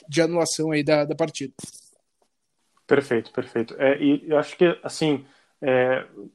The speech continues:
Speaker 2: ficou bem explícito o tamanho da polêmica, né? Porque a gente viu tanta repercussão em rede social, a gente viu a repercussão, tu, tu mesmo trouxe aqui, né? Internamente o Grêmio ainda não, não engoliu, é, essa, essa arbitragem, todas as polêmicas que, que tiveram na partida.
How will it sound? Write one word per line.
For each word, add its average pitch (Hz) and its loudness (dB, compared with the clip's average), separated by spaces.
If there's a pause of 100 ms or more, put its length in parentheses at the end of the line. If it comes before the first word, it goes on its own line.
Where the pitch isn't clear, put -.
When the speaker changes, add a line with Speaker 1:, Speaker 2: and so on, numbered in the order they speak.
(100)
Speaker 2:
ficou 143 -4
bem 165 2
explícito 185 -2
o 143 -2
tamanho 139 0
da 143 2
polêmica, 135 2
né? 120 -2
Porque 120 2 (180)
a 117 -6
gente 120 -16
viu 120 4
tanta 127 0
repercussão 120 -2
em 120 -6
rede 113 -8
social, 120 4
a 117 4
gente 113 -4
viu 117 -2
a 117 0
repercussão, 120 -2 (380)
tu, - -4 (100)
tu 135 0
mesmo 139 6
trouxe 135 2
aqui, 135 0
né? 131 -2
Internamente 127 0
o 131 0
Grêmio 127 0
ainda 131 -2
não, 131 0 (260)
não 135 4
engoliu, 135 4 (680)
é, 117 -2
essa, 107 -6 (400)
essa 113 -2
arbitragem, 123 4
todas 135 -12
as - -20
polêmicas 123 -12
que, 117 -6
que - -18
tiveram 117 -2
na 113 -4
partida. 165 -2